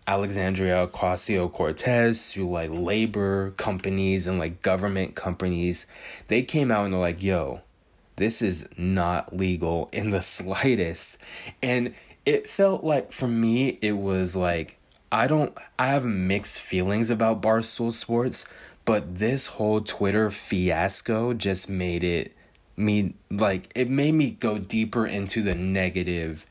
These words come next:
feelings for Barstool Sports, because, like, unions for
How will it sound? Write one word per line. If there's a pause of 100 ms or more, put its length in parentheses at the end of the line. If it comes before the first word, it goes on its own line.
(180)
feelings
for
Barstool
Sports, (460)
because, (500)
like,
unions
for